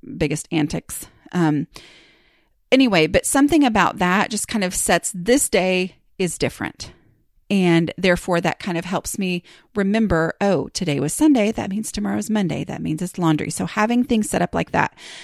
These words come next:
I've talked before about, you know, for y-, seven years of doing this, I did not have any help cleaning.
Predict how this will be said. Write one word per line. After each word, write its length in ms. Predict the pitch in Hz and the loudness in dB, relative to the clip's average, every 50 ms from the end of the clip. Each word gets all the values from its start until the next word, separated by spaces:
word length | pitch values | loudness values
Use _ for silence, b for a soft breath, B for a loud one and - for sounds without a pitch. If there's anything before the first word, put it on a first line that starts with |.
| B B B B _ | B B B B _
I've 280 | - 170 175 165 202 - | 2 2 2 2 0 -4
talked 400 | - - 190 185 - - - - | -2 0 0 0 0 -2 -6 -4
before 680 | 208 180 - - 214 202 196 190 185 180 175 180 185 B B B B B | -6 -6 -2 0 0 2 2 4 4 4 4 2 0 B B B B B
about, 320 | - 185 175 131 135 - | -4 -2 0 2 2 2
you 100 | - 170 | 0 0
know, 120 | 156 139 143 | -2 -2 -2
for 180 | - - 190 | -4 -4 -4
y-, 200 | 180 175 180 - - - - - - - - - | -4 -2 -4 -6 -8 -12 -20 -18 -14 -14 -12 -8
seven 340 | - - 220 208 202 202 | -2 2 2 4 4 4
years 360 | 202 190 190 185 185 190 190 190 | 4 4 4 4 4 4 2 0
of 100 | 170 170 | 0 2
doing 240 | 190 175 170 175 | 2 4 4 4
this, 220 | 175 170 170 170 - | 4 4 2 2 0
I 80 | - | -4
did 180 | 156 - 147 151 | -4 -2 -2 0
not 300 | 156 165 180 202 - 214 | 2 2 2 2 2 0
have 180 | 220 220 220 220 | -2 -2 -2 0
any 160 | 226 226 226 | 0 0 0
help 240 | 196 214 214 - - | 2 0 0 -2 -4
cleaning. 440 | - 240 233 226 220 220 220 220 | -4 -2 0 0 0 0 0 -2